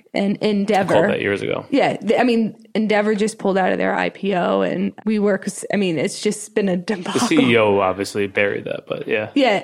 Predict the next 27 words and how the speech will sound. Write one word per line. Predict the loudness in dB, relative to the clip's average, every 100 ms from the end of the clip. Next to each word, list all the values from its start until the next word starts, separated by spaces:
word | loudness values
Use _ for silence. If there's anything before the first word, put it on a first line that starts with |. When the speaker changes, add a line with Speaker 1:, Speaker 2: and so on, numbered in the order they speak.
| -2
Speaker 1:
but | 2 4
Speaker 2:
Great | 4
Speaker 1:
I |
Speaker 2:
concept, | 4 2 0 -6 -6
just | -12 _ _ 2
Speaker 1:
Yeah, | 4
Speaker 2:
terrible, | 4
Speaker 1:
yeah. | 4 4
Speaker 2:
terrible | 4 4
leader. | 2 0 2
Speaker 1:
No, | 2 4
I | 4
Speaker 2:
<laughs> |
Speaker 1:
mean, | 2 0
tech | -2 -4 0
is | 0 2
where | 2
it's | 2
at. | 0 2 0 2
I | 2
mean, | 4
Speaker 2:
Yeah. | 2
Speaker 1:
I |
think | 0 0 0 0 -6 _ -20 _
tech | -2 0 2
is | 0
con-, | 0 -2